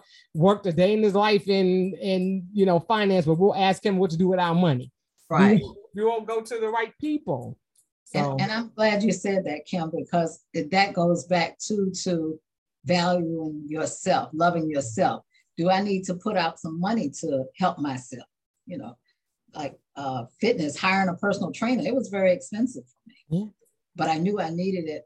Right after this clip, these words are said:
Speaker 2: for more than one reason. I have a lot of, you know, mental, not mental, <laughs> uh, physical illnesses
Speaker 1: <laughs>
Speaker 2: running through my family.
Speaker 1: Right.
Speaker 2: So it's like, I had to get my body straight.
Speaker 1: Right.
Speaker 2: You know, you know, so I
Speaker 1: Right.
Speaker 2: wanted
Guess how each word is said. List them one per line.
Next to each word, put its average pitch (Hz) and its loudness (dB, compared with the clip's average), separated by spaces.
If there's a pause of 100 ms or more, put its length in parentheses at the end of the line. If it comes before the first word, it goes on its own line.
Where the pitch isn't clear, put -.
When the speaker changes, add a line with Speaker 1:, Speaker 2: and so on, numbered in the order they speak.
(100)
Speaker 2:
for 156 -8
more 175 2
than 156 -6
one 160 -2
reason. 165 0 (200)
I 151 -6
have 156 -2
a - -16 (140)
lot 156 0
of, 139 -4
you 180 0
know, 139 -4 (680)
mental, - 0 (140)
not 180 0
mental, 302 0
<laughs> - 2
uh, 151 2 (100)
physical 233 0
illnesses 190 2
Speaker 1:
<laughs> 233 -14
Speaker 2:
running 180 -12 (100)
through 180 -2
my 151 -2 (100)
family. 226 0 (160)
Speaker 1:
Right. 131 -4
Speaker 2:
So 170 -8
it's 180 -12
like, 160 -6 (340)
I 170 -6
had 190 -4
to 170 -6
get 185 -2
my 170 -4
body 220 0
straight. - -6 (480)
Speaker 1:
Right. 135 0
Speaker 2:
You 165 0
know, 143 -6 (420)
you 175 -2
know, 123 -8
so 139 -2
I 139 0
Speaker 1:
Right. 170 -2
Speaker 2:
wanted 185 -4